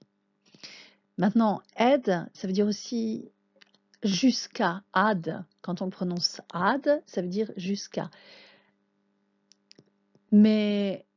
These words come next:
meata ve'ad olam. Ad, ça veut dire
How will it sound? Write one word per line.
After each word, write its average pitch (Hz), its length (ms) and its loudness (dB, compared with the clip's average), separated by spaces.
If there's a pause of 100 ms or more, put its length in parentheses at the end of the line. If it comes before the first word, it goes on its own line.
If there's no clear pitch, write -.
(160)
meata 214 840 2
ve'ad 226 760 -4 (300)
olam. 165 540 -4 (240)
Ad, 269 480 -4
ça - 140 -14
veut 180 60 -10
dire 220 280 -4